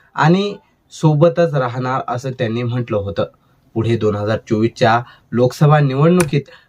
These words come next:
भाजप आणि एकनाथ शिंदे यांच्या शिवसेनेसोबत अजित पवार यांनी निवडणूक लढवली. मात्र महायुतीमधून त्यांना फक्त चार जागा लढायला मिळाल्या.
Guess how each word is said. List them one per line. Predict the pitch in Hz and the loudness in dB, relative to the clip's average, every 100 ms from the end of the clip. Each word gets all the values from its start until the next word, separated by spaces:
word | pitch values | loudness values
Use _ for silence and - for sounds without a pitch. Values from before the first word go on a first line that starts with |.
| - | -6
भाजप | 131 143 175 196 | 0 2 2 0
आणि | 190 190 | 0 0
एकनाथ | 170 170 185 | -2 0 -2
शिंदे | 156 143 139 151 165 - _ - | 0 -2 0 0 -2 -8 _ -6
यांच्या | 127 135 135 147 143 147 _ | 0 0 2 2 2 0 _
शिवसेनेसोबत | - 139 127 175 180 170 151 120 127 - _ _ | -10 -6 -2 2 4 4 2 0 0 -4 _ _
अजित | - 151 190 - | 0 2 2 2
पवार | 170 156 | 2 4
यांनी | 156 127 120 127 | 2 2 0 -2
निवडणूक | 127 120 127 107 90 | 0 2 2 0 -2
लढवली. | 101 95 98 90 - _ _ - | -2 -2 -4 -10 -12 _ _ -6
मात्र | 95 104 | -4 -2
महायुतीमधून | 104 98 95 104 104 - 110 95 104 113 | -2 -2 -2 -2 -2 -2 -2 -2 -2 -2
त्यांना | 107 101 107 - | 0 0 -2 -4
फक्त | 95 - | -6 -2
चार | 113 117 127 123 | -4 0 0 0
जागा | 110 98 95 | -2 -4 -4
लढायला | 98 95 95 92 | -4 -6 -6 -4
मिळाल्या. | 95 92 92 - | -4 -2 -2 -4